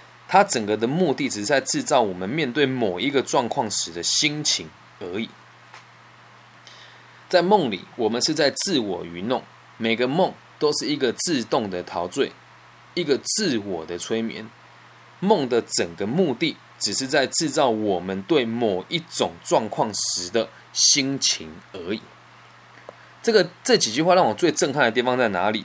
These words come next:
呢？梦是在自我愚弄。我还记得啊，就是在过去啊，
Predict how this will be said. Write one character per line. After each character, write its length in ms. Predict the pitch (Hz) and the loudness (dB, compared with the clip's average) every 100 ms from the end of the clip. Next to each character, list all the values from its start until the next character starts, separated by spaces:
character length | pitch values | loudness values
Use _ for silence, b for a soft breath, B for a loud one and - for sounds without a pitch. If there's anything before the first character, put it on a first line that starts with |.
| - | -10
呢？ 60 | 82 - - - - - - | -20 -20 -20 -20 -20 -14 -4
梦 200 | 165 120 | -2 -2
是 140 | 139 | 0
在 160 | 147 135 | 2 2
自 260 | - 156 | 0 -2
我 260 | 107 87 87 | -4 -4 -8
愚 180 | 82 85 | -10 -8
弄。 180 | 104 - - - - - - - - - - - - - - - - | -8 -8 -18 -20 -20 -20 -20 -20 -20 -20 -20 -20 -20 -20 -20 -20 -6
我 100 | 104 | -2
还 80 | |
记 160 | - 107 | 0 0
得 180 | 87 92 | 0 -2
啊， 140 | 85 - B B B B - | -4 -8 B B B B -14
就 100 | 120 | -10
是 120 | 120 | -4
在 100 | 135 | 0
过 220 | 127 147 | 0 -2
去 220 | 113 139 | -2 -2
啊， 80 | 110 | -6